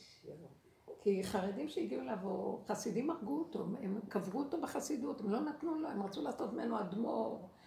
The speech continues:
Speaker 2: וחצר של, של, של, הרבי מגור בא אליו ואמר, "אני, אתה הרבה שלי,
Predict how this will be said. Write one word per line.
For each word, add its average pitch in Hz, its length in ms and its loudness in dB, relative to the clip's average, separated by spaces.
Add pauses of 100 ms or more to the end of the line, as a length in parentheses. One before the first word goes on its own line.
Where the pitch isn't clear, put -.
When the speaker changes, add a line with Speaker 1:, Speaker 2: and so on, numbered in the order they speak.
(160)
Speaker 2:
וחצר 214 680 4
של, - 200 -4 (500)
של, - 180 -6 (240)
של, 190 280 -2 (140)
הרבי 202 400 2 (140)
מגור 233 240 2
בא 208 180 6
אליו 277 180 -2
ואמר, 226 280 2
"אני, 220 220 2
אתה 226 180 -2
הרבה 202 300 0
שלי, 302 440 0